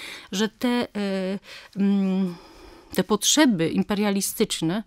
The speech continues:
są wysysane z mlekiem matki. Naprawdę są wysysane z mlekiem matki. E, i, e, każdy Rosjanin wie,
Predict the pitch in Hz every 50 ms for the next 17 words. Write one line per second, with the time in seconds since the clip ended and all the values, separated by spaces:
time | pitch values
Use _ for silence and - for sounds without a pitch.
0 | - - - - - - - - 240 226 214 233 233 - 233 214 - - 240 247
1 | 254 254 233 226 247 254 240 - 254 254 247 247 269 262 - - - - - -
2 | - - - - - _ _ _ _ - - 214 202 - 226 247 254 262 226 196
3 | - - 160 160 147 160 - - 165 - - 147 147 156 156 - 160 151 156 -
4 | - 160 165 160 156 147 135 - - - - - - _ _ _ - - - -
5 | - - - - - 190 185 185 180 180 180 175 170 170 - - 220 220 214 208
6 | - 202 202 202 196 190 - - 110 110 110 - _ _ _ - 190 214 202 _
7 | - - - 254 262 262 240 233 269 233 220 - - - 233 233 240 254 269 254
8 | 240 233 208 202 202 214 208 220 233 277